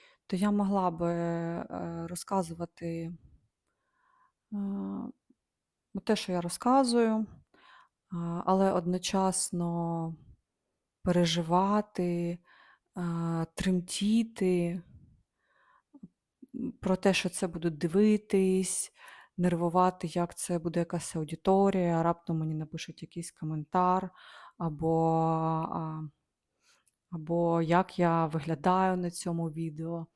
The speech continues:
Е, мене, мене, м, чуттєво могло би флешбечити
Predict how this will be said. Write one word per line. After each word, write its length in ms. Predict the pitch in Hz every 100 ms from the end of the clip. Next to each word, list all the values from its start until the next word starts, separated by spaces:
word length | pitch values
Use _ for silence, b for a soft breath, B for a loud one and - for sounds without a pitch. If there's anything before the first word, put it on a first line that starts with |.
| b b b b b _ -
Е, 40 | 175 170 165 165 165 165 165
мене, 320 | 175 180 175 170 _
мене, 800 | - 185 180 175 180 185 180 180 -
м, 280 | 170 165 185 -
чуттєво 840 | - 180 _ - 202 196 175 175
могло 360 | 170 165 180
би 100 | 160
флешбечити 960 | 165 - 175 165 170 180 - 175 - 165